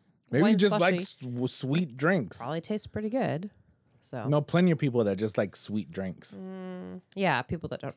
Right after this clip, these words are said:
Speaker 2: drink that much.
Speaker 1: No, they get plenty drunk off of those sweet drinks.
Speaker 2: <laughs> All right.
Speaker 1: It's just way, it, no, who knows? But I just, it's just weird he ordered a wine slushy.
Speaker 2: Yeah. A little
Speaker 1: Like, if you're still
Speaker 2: weird.
Speaker 1: dating, well, given the fact that,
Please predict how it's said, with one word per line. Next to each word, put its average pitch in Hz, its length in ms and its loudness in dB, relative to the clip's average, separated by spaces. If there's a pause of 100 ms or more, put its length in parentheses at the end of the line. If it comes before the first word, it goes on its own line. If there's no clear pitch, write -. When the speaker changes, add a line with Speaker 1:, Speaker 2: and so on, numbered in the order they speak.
Speaker 2:
drink - 240 -10
that - 180 -14
much. - 380 -20 (340)
Speaker 1:
No, 139 380 2 (140)
they 120 100 2
get 139 260 0
plenty 175 300 4
drunk 117 320 0
off 101 160 0
of 87 240 -10
those 87 240 -4
sweet 90 260 -4
drinks. 92 560 -6 (580)
Speaker 2:
<laughs> 294 480 -18
All 131 160 -4
right. - 220 -12
Speaker 1:
It's 127 180 0
just 180 200 0
way, 143 400 4
it, 131 220 -6 (220)
no, 170 380 4
who 208 160 4
knows? 170 380 4 (640)
But 127 160 2
I 143 80 2
just, 156 240 -2
it's 139 160 2
just 151 240 -2
weird 135 220 2
he 120 60 -2
ordered 107 300 2
a 101 60 0
wine 101 340 -2
slushy. 82 500 -8
Speaker 2:
Yeah. 110 280 -12 (840)
A 139 80 -14
little 131 400 -12 (420)
Speaker 1:
Like, 139 200 2
if 160 120 -2
you're 190 140 6
still 196 540 4 (160)
Speaker 2:
weird. 104 240 -14
Speaker 1:
dating, 165 520 4
well, 170 240 6
given 226 340 2
the 202 100 4
fact 139 360 0
that, 127 120 -14